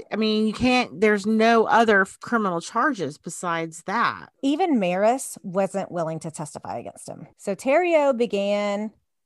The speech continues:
Speaker 2: networking. He discovered the Mormon fundamentalist movement, and this was how he met up with forensic psychiatrist and L D S branch president, Doctor Jess Grosbeck, Grosbeck.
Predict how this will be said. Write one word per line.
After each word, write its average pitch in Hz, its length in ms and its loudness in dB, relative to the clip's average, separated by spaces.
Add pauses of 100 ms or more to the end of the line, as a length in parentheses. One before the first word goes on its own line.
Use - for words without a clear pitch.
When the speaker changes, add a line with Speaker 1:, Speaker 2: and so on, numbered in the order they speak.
(100)
Speaker 2:
networking. - 720 -8
He 233 240 -6
discovered 170 760 -4
the 190 100 0
Mormon 196 540 -2
fundamentalist 175 760 -6
movement, 147 480 -12
and 165 360 -2
this 233 340 2
was 247 160 -4
how 202 240 2
he 202 140 -4
met 175 240 0
up 156 240 -4
with 151 340 -4
forensic 196 640 -2
psychiatrist 170 840 0
and 160 220 -6
L 180 160 -2
D 208 180 -2
S 190 180 0
branch 165 560 -6
president, 147 600 -4
Doctor 220 720 -2
Jess 185 500 0 (400)
Grosbeck, 190 460 0 (100)
Grosbeck. 240 680 0